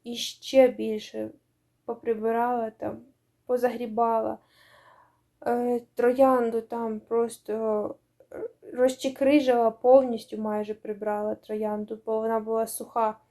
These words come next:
Потім оця чорна малина, знаєте, типу, як єжевіка, її там скільки, що це жесть. Вона наскільки бистро розповзлася. Ми її прибирали, там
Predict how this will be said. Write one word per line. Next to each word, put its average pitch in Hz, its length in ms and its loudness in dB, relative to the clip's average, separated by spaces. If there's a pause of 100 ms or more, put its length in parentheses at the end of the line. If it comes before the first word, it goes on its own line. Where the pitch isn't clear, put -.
(720)
Потім 247 300 -2
оця 233 240 -2
чорна 240 720 -2
малина, 226 540 -2
знаєте, 226 420 -8
типу, 220 240 -12
як 214 120 -4 (120)
єжевіка, 214 640 -6 (1000)
її 226 280 -6
там 226 240 -10
скільки, 262 680 -10 (840)
що 233 200 -12
це 247 220 -12
жесть. 214 680 -12
Вона 240 260 -2
наскільки 240 420 -4
бистро 226 480 -4 (880)
розповзлася. 233 1300 0 (580)
Ми 226 200 0
її 247 220 -4
прибирали, 233 920 2
там 233 280 -2